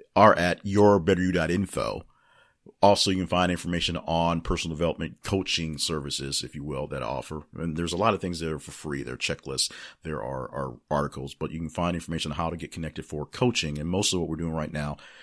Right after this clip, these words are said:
is accountability type coaching, just simple, uh, check, checklist stuff, making sure that you're getting things done. That can be found at your better you dot info. Your better you dot info. Sometimes it's hard to say that one. Make sure you subscribe to this podcast.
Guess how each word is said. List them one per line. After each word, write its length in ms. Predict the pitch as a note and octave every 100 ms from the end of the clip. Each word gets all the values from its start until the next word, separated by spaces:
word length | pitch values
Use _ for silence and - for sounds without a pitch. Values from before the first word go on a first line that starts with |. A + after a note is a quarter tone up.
| -
is 280 | - E2 D2+ -
accountability 760 | - F#2+ E2 D2+ F#2+ F2 C2+
type 260 | - C#2 -
coaching, 340 | C#2 - D#2+
just 240 | D2 -
simple, 380 | - F#2 E2 D#2 - - -
uh, 60 |
check, 320 | D2 - D#2 - _ -
checklist 320 | - - D#2+
stuff, 320 | - D2 C#2+
making 240 | - D2 -
sure 120 | D#2
that 140 | C#2+
you're 160 | C#2+ C#2+
getting 280 | C#2 C#2+ C#2+
things 260 | C2 C2+
done. 240 | - B1+ B1+ _ _ _ _
That 220 | - F2+
can 80 | -
be 60 | F2+
found 300 | - D#2+ D#2
at 220 | E2 D#2
your 220 | E2 D#2+
better 180 | D2+ D2+
you 260 | C#2+ C#2+ - - _ E2+ D2+ - - _ -
dot 220 | F2 D2 -
info. 360 | F2 - - - _ _
Your 180 | - D2+
better 160 | C2+ C#2+
you 60 |
dot 160 | C2+ B1+ -
info. 260 | D2 - -
Sometimes 300 | - - -
it's 80 | -
hard 140 | A1+
to 60 | -
say 120 | G1+
that 160 | G1+ G1+
one. 100 | - - _ _ _ _ _ _ _ _ _ _
Make 120 | G2+
sure 100 | G#2+
you 60 | A2
subscribe 460 | F#2 - G2 G2
to 80 | F2+
this 140 | F2 D#2+
podcast. 520 | F#2+ F#2+ F#2+ F#2+